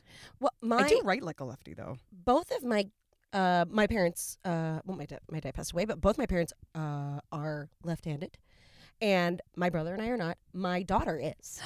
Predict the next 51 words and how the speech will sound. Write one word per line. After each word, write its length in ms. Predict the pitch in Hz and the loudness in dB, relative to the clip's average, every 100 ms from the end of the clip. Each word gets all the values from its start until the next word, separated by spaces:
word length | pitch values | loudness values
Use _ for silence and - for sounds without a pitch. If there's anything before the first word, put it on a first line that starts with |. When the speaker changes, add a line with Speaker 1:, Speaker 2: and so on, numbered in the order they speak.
| 220 | -10
Speaker 2:
<gasps> 160 | - - | -10 -8
Interesting. 800 | 160 226 294 269 - - 151 143 | -4 -2 -2 -4 -4 -2 -2 0
Speaker 1:
Yeah. 600 | 175 165 165 185 185 156 | 2 2 2 2 2 0
Speaker 2:
Skips 440 | 151 151 180 - | -2 2 2 2
a 60 | 240 | 0
Jenny, 480 | 202 277 320 370 - 302 | 2 2 4 0 0 2
Speaker 1:
I 40 | |
Speaker 2:
maybe? 160 | 339 381 | 4 4
Speaker 1:
guess. 140 | 440 427 339 | 4 4 2
Speaker 2:
I 120 | 180 | 2
don't 360 | 381 415 440 453 508 | -2 -4 -4 -2 0
know. 160 | 196 160 | 2 4
Speaker 1:
I 160 | 254 | 4
like 300 | 254 190 208 | 4 4 4
it. 80 | - | 2
My 140 | 226 240 | 4 4
mom 200 | 220 233 | 4 0
was 100 | 202 | -2
like, 140 | 185 | -4
it 40 | 247 | -8
was 100 | - | -8
always 180 | 269 196 | -6 -6
a 60 | |
point 240 | - 233 196 | -8 -6 -6
of 60 | |
pride 260 | - 202 190 | -8 -10 -10
for 100 | - | -10
me. 160 | 160 151 | -10 -10
Like, 160 | 165 | -14
it 60 | 180 | -14
made 180 | 180 190 | -12 -10
me 120 | 165 | -6
different. 300 | 175 170 - - | -6 -6 -8 -6
And 100 | 202 | -2
when 100 | 196 | -2
I 60 | 208 | -2
would 160 | 208 | -6
teach, 340 | - 262 - - _ - _ | -10 -12 -12 -18 _ -20 _
like, 180 | 208 196 | -2 2
the 140 | 196 190 | 2 4
third 260 | 208 202 | 4 2
graders, 240 | 185 175 170 | 4 4 4
when 100 | 170 | 2
I 40 | |
would 80 | 165 | 2
teach, 180 | 202 180 | -4 -6
like, 120 | 156 | -6
creative 240 | 165 165 | -6 -2
writing 180 | 165 165 | 0 0
through 100 | 170 | -2
the 180 | 165 151 | -2 -4